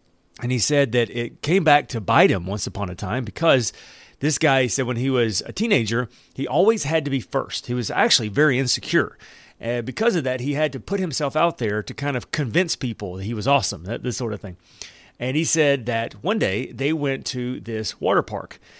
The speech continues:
And as they went to this water park, he had to go first. He had to be first at everything. He, he couldn't go second. It was just, he, he said even though he was a teenager, he would pitch a fit like an eight-year-old kid.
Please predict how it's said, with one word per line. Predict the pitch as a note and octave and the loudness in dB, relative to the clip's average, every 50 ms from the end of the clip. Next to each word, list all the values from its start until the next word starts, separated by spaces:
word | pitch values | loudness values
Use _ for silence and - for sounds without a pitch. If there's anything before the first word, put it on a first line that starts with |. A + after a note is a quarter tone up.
| - - - | -20 -16 -8
And | - A#2+ | -6 -4
as | B2+ A#2+ | -4 -2
they | B2+ | -2
went | C3 D#3 F#3+ | 0 0 -2
to | F3 D#3 | 0 0
this | D3 C#3 A#2 | -2 -2 0
water | D#3 F#3+ G3+ G3+ - | 2 2 2 2 2
park, | - - A#2+ A2+ B2 C3 - - _ _ - - _ | -2 -2 -4 -2 -4 -4 -6 -12 _ _ -20 -20 _
he | - - C#3+ | -4 -4 -2
had | A#2 - - D#3 F3+ F#3 | -2 0 2 4 4 4
to | E3+ D#3+ | 2 2
go | D3 D#3 C3+ | 0 0 0
first. | - - B2+ G#2+ - - - | 0 -4 -6 -6 -8 -6 0
He | C3 | 4
had | C#3 D#3+ D#3 | 4 4 4
to | E3 | 2
be | E3+ F#3+ | 0 0
first | - - - - G#3 F#3 D3 G#2+ - - | -2 -2 -2 -2 0 0 0 0 -2 -2
at | C#3+ C3+ | 0 -2
everything. | C3 A2+ A2 - - A#1+ - - | 0 -2 -4 -10 -12 -18 -18 -12
He, | - B2+ B2+ | -10 -8 -6
he | A#2 A#2+ | -6 -4
couldn't | - - E3+ E3 F3 | 0 0 0 2 2
go | F3+ F3+ | 0 2
second. | - - D#3+ D3+ - D3+ D3 D3 | 2 2 0 0 0 0 -2 0
It | C3+ | 0
was | C3+ C#3 - | 0 -2 -2
just, | C3+ B2 - | -4 -6 -4
he, | C#3+ D#3 B2 - - - - - - | -4 -4 -4 -6 -10 -20 -20 -16 -10
he | - | -6
said | A#2+ D#3 E3+ | 0 2 4
even | E3 E3+ D#3 D#3+ | 4 4 2 2
though | E3+ E3 D#3 | 4 4 4
he | D3 D#3 | 6 6
was | D3+ C#3 A#2+ | 4 4 2
a | C3+ | 0
teenager, | - E3+ A3 G3+ D#3 B2 B2+ A#2+ | 0 2 2 2 2 2 2 0
he | C3+ | 0
would | C#3+ C3 - | 0 0 0
pitch | - E3+ E3 | 0 -2 -2
a | C#3+ A#2+ | -2 -4
fit | - D3 C#3+ C3+ | 0 0 0 0
like | B2 B2 A#2+ A#2+ | 0 -2 -2 -2
an | A#2+ | -2
eight-year-old | B2+ B2+ A#2 A#2 A#2 A2+ A2 | -2 -2 -2 -2 -2 -2 -2
kid. | - - F3+ D#3 A2+ | 0 0 0 0 0